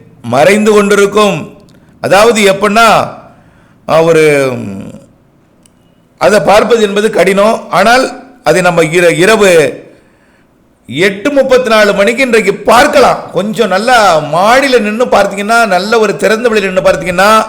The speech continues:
இன்றைக்கு சனி கிரகத்தை எட்டு முப்பத்தி நாலுக்கு மறையும் பொழுது பெரிதாக தெரியும். சனியை பார்க்கலாம்.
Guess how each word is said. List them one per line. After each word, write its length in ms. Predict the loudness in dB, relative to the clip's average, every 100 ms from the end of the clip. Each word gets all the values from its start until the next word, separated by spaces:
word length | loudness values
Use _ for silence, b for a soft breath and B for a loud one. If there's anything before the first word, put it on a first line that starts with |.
| B B B B -6
இன்றைக்கு 460 | -2 -2 -2 -2
சனி 280 | 0 0 2
கிரகத்தை 480 | 2 2 0 0 2
எட்டு 320 | 0 0 -2
முப்பத்தி 400 | 0 2 0 2
நாலுக்கு 300 | 0 2 2
மறையும் 540 | 2 4 4 4 2
பொழுது 300 | 4 4 2
பெரிதாக 460 | 0 -2 2 2 2
தெரியும். 320 | 0 -4 -6 -12 -20 b b b b b 0
சனியை 300 | 2 4 2
பார்க்கலாம். 880 | 4 2 2 2 2 0 -6 -20